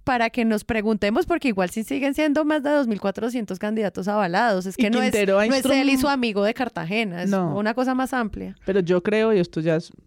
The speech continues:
Speaker 2: mi humilde opinión no paisa, y es que <laughs> Quintero ha instrumentalizado la idea de que él es de izquierda.
Speaker 1: Pero completo.
Speaker 2: Él no lo es, él no,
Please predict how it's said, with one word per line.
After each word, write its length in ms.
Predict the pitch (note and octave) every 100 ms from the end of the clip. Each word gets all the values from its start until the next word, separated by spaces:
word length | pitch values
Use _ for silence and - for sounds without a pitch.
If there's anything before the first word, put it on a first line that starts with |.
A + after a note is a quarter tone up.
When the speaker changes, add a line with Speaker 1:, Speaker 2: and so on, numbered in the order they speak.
| -
Speaker 2:
mi 400 | F#3 F#3 F3+ D3+
humilde 640 | - E3+ E3+ D3+ D3+ E3+ E3+ F3 _ -
opinión 580 | G3 - F#3 D#3+ D3+ -
no 160 | F3 D#3+
paisa, 440 | F#3 E3 G#3+ C4+ - - - - F#4+ G4
y 40 | G4+
es 180 | F#3+ -
que 100 | G#3+
<laughs> 260 | F#3 - _ - - - - _ _ _ _ -
Quintero 480 | A#3 G3+ F3 D#3+
ha 100 | E3
instrumentalizado 1200 | F#3+ - G#3+ A#3 A3 F#3+ E3+ D3 C#3+ C#3 D#3+ F3 - _ _ _ _
la 120 | G3
idea 280 | G3 D3+ C#3
de 80 | D3
que 180 | F#3+ D3+
él 100 | D3+
es 80 |
de 100 | D3
izquierda. 560 | E3 - B3 B3 - - _ _ _ _ _ _ _
Speaker 1:
Pero 280 | A#3+ A3 A3
completo. 720 | B3+ G#3+ G#3 A#3 B3 C4 -
Speaker 2:
Él 160 | G3 G3
no 120 | G#3+
lo 140 | A#3 B3
es, 320 | G#3 D#4+ -
él 140 | E3
no, 300 | D#3 E3+ F3